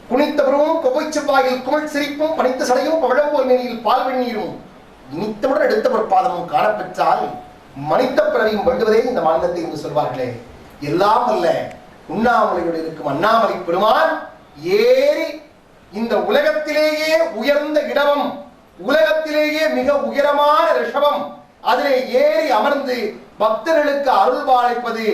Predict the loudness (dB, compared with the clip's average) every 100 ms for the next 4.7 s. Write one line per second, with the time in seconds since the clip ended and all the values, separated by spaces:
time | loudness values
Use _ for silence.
0 | -4 -14 -8 -2 -2 0 0 0 0 -2
1 | -2 0 0 0 0 0 0 0 -2 -2
2 | 2 4 2 2 -2 -4 -2 0 0 -2
3 | -6 -4 -2 0 -2 -2 0 0 2 2
4 | 2 -2 -8 -8 -4 -4 0